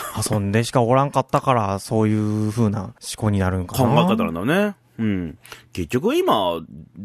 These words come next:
Speaker 2: じゃあ香川が世に出せるものって何よってなるじゃん。
Speaker 1: <laughs>
Speaker 2: うどんしかねえんだよ。
Speaker 1: <laughs>
Speaker 2: ね、
Speaker 1: うん。
Speaker 2: な-、何をしたいのか分かんねえんだよ。
Speaker 1: うん。
Speaker 2: まあ、だから、日本がこれから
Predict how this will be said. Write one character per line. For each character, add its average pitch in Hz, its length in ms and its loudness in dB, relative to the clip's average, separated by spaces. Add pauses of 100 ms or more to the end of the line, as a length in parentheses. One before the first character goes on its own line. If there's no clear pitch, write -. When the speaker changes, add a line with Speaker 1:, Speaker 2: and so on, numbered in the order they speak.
(100)
Speaker 2:
じ 123 100 0
ゃ 123 40 4
あ 117 40 0
香 123 200 -2
川 165 200 0
が 73 300 -4 (180)
世 117 220 0
に 165 80 0
出 85 100 -2
せ 139 140 2
る 113 60 0
も 95 60 -2
の 87 60 -4
っ - 20 -8
て 76 120 -10
何 110 240 0
よ 82 80 -2
っ - 20 -12
て - 100 -20
な 104 140 2
る 143 60 0
じ 87 80 -6
ゃ - 20 -8 (400)
ん。 135 180 2 (140)
Speaker 1:
<laughs> - 220 -14
Speaker 2:
う 117 80 4
ど 156 100 6
ん 240 60 4
し - 40 -6
か 131 100 -2
ね 117 60 -2
え - 40 0
ん - 20 -2
だ 90 80 -2
よ。 80 120 -6 (340)
Speaker 1:
<laughs> - 440 2 (760)
Speaker 2:
ね、 240 100 0
Speaker 1:
う 127 60 2
ん。 - 80 4
Speaker 2:
な-、 240 100 4
何 427 300 2
を 392 80 6
し - 100 -6
た - 80 2
い 143 40 2
の 123 60 -2
か 107 80 0
分 104 80 0
か - 160 -4
ん 381 60 2
ね 175 60 4
え 123 40 4
ん 113 40 0
だ 101 80 2
よ。 92 140 -2 (360)
Speaker 1:
う 127 60 4
ん。 107 420 2 (580)
Speaker 2:
ま 110 140 -2
あ、 143 240 2
だ 143 60 2
か 143 100 0
ら、 113 720 0
日 127 80 2
本 156 160 0
が 131 100 2
こ - 140 0
れ 156 100 2
か 175 100 0
ら 170 180 2